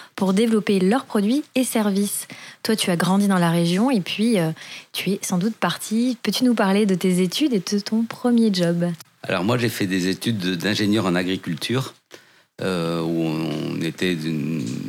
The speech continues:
Speaker 2: un diplôme d'ingénieur très, très concret, très pratique. Et j'ai été recruté à la sortie de mes études par I B M France pour travailler dans le monde de l'agroalimentaire et de l'agrofourniture. Donc I B M avait recruté et recruté des ingénieurs très métiers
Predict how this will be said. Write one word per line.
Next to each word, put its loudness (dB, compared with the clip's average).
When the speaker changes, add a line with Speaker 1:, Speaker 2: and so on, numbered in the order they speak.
Speaker 2:
un -4
diplôme -2
d'ingénieur 0
très, -4
très -6
concret, -2
très -4
pratique. -8
Et -4
j'ai -2
été -2
recruté -2
à 2
la 0
sortie -6
de 0
mes 0
études -4
par -4
I -4
B -2
M 0
France -4
pour -4
travailler 0
dans 0
le 0
monde 0
de 0
l'agroalimentaire 0
et -2
de -4
l'agrofourniture. -6
Donc -10
I -4
B -4
M 0
avait 0
recruté 0
et 2
recruté -2
des -2
ingénieurs -2
très -4
métiers 0